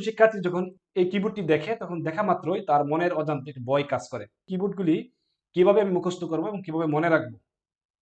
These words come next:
আমি তাদের উদ্দেশ্যে গ্যারান্টি দিয়ে বলতে চাই যে আজকের ক্লাসের পর তাদের আর এই বিষয়ে আর কোনো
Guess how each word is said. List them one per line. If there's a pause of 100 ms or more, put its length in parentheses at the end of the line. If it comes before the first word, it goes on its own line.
(840)
আমি
তাদের
উদ্দেশ্যে
গ্যারান্টি
দিয়ে
বলতে
চাই (120)
যে (160)
আজকের
ক্লাসের
পর (140)
তাদের (140)
আর
এই
বিষয়ে
আর
কোনো